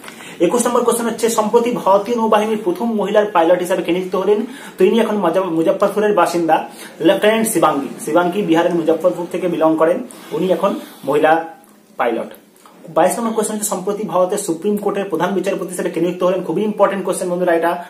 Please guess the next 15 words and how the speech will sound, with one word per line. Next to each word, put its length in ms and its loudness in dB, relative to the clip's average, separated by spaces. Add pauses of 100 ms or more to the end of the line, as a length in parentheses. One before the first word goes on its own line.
ডাব্লিউবিসিএস 460 2
বা 100 4
অন্যান্য 400 4
যে 80 -8
সমস্ত 260 -4
West 260 4
বেঙ্গলের 260 0
পিএসসি 320 -4
লেভেলে 360 0
যে 100 0
এক্সামগুলো 500 -2
হবে, 260 0 (260)
শরৎ 420 2
অরবিন্দ 320 2
বোবদে, 360 -2